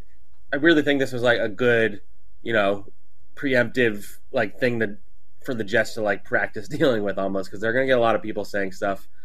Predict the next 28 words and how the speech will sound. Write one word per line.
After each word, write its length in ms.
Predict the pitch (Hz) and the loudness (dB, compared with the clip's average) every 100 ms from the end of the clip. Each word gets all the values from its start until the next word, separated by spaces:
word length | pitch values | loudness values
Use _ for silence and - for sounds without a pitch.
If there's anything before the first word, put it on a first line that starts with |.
| - - | -6 -4
about 280 | 107 110 107 | 0 2 2
them. 300 | 107 107 101 - - - - | 2 0 -4 -6 -6 -6 0
You 80 | |
know, 240 | 120 117 123 | 2 2 2
one 140 | 147 | 2
of 40 | 135 | 4
the 60 | |
biggest 300 | 123 131 117 | 4 2 2
things 220 | 131 123 110 | 0 0 -2
from 100 | 101 | -2
Sean 220 | 120 110 | -2 0
Payton's, 640 | 117 117 117 104 95 - - | -2 0 -2 -4 -6 -6 -4
uh, 440 | 113 101 98 95 92 | 0 2 2 0 -2
comments, 600 | 113 110 101 98 - - - - - - | -2 -2 -2 -4 -6 -6 -6 -6 -6 -4
uh, 300 | - 107 98 101 - | 0 2 2 2 0
outside 380 | 127 123 120 | 2 4 4
of 80 | 110 | 4
the 120 | 104 | 2
Hackett 380 | 95 113 117 107 | 2 4 4 2
stuff 320 | - 98 98 | 0 0 0
was 140 | 104 101 | 0 0
about 400 | 95 101 101 - - - | 4 4 4 0 -6 -6
teams 300 | - 123 110 | -4 -4 -4
trying 220 | - 113 104 | -2 0 2
to 60 | |
win 140 | 104 104 | 2 2
the 80 | |
offseason 680 | 101 101 101 98 95 95 92 | 4 4 2 -2 -2 -2 -2